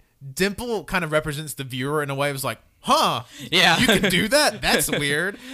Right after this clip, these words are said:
Speaker 1: And, like, I really appreciate that, especially, like, with Dimple's whole background as a character from season one and, like, coming in season two, and, like, you actually see Dimple start to develop feelings for Mob. It's like, "Uh, I, I can't let this kid die."
Speaker 2: Yeah.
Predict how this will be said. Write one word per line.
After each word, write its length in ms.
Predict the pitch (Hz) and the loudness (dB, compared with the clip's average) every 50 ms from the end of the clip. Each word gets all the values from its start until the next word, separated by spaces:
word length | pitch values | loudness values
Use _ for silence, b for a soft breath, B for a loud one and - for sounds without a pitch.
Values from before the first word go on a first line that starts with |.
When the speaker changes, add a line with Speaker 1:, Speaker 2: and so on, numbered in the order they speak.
| 240 190 - | -14 -8 -4
Speaker 1:
And, 120 | - 165 | -2 -2
like, 140 | 165 165 - | 0 0 -2
I 60 | - | -2
really 280 | 165 151 165 170 160 151 | -2 -2 -2 -2 -2 -2
appreciate 420 | 139 - 139 135 - 156 156 156 | -2 -4 -8 -6 -4 -4 -4 -2
that, 160 | - 170 151 123 | -2 -4 -2 -2
especially, 480 | 135 - - 156 165 165 - 175 160 156 | -6 -6 -4 -4 -4 -2 -4 -4 -4 -4
like, 320 | 139 127 120 117 - - _ - | -4 -4 -4 -6 -8 -12 _ -10
with 200 | 139 143 127 117 | -10 -10 -6 -6
Dimple's 360 | 151 151 139 143 143 131 - | -6 -6 -6 -8 -10 -10 -6
whole 500 | - 143 139 139 135 131 127 123 117 b b b b b b b b _ _ _ | -6 -4 -4 -4 -4 -6 -8 -8 -12 b b b b b b b b _ _ _
background 720 | 123 123 - - 120 120 127 123 131 135 131 127 131 127 | -20 -14 -6 -2 -2 -2 -2 -4 -6 -6 -6 -6 -6 -8
as 100 | 127 120 | -8 -10
a 60 | 123 | -10
character 340 | - - 123 123 120 - 123 | -6 -6 -4 -4 -4 -8 -12
from 160 | - 117 110 | -12 -12 -14
season 380 | - - 123 120 117 117 113 110 | -12 -12 -12 -12 -12 -12 -12 -12
one 300 | 110 113 113 120 127 123 | -10 -10 -10 -10 -10 -12
and, 100 | 120 120 | -12 -12
like, 240 | 113 107 110 - | -12 -14 -14 -18
coming 300 | _ - 147 139 135 127 | _ -12 -10 -10 -10 -10
in 100 | 123 123 | -12 -12
season 340 | 113 - 135 123 117 120 113 | -12 -10 -10 -10 -10 -12 -14
two, 200 | 110 - 123 120 | -12 -10 -8 -8
and, 100 | 123 123 | -8 -8
like, 220 | 117 110 107 - 123 | -8 -10 -10 -8 -6
you 100 | 131 127 | -4 -2
actually 380 | 127 131 - - 139 139 127 | -2 -4 -4 -6 -6 -8 -8
see 340 | - - - - 127 120 123 | -8 -10 -10 -8 -8 -8 -8
Dimple 400 | 123 117 127 123 117 - 135 120 | -8 -10 -12 -10 -10 -12 -12 -12
start 320 | - - - 120 120 120 - | -12 -8 -8 -8 -8 -8 -10
to 80 | - | -14
develop 420 | 117 113 110 117 113 113 110 104 - _ _ | -16 -12 -8 -8 -6 -6 -8 -10 -14 _ _
feelings 460 | - 131 120 123 120 120 120 123 120 | -8 -6 -6 -6 -6 -8 -10 -10 -12
for 100 | - - | -14 -14
Mob. 260 | 113 113 117 120 131 127 | -12 -10 -8 -8 -8 -8
It's 80 | 117 117 | -10 -12
like, 180 | 113 107 - | -14 -14 -12
"Uh, 260 | 117 123 120 120 117 - | -12 -12 -12 -12 -12 -10
I, 140 | - 127 120 131 - - - | -10 -10 -12 -12 -16 -8 -6
I 120 | 139 139 | -6 -6
can't 260 | - - 196 170 160 151 | -4 -2 -4 -4 -4 -6
let 180 | 147 139 - | -12 -14 -12
this 160 | 139 139 - | -12 -12 -10
kid 300 | - - 147 127 117 110 | -8 -6 -8 -8 -8 -8
die." 320 | 110 127 131 123 110 107 127 | -4 -4 -2 0 0 0 0
Speaker 2:
Yeah. 260 | 127 117 107 107 110 | 0 0 0 -2 -4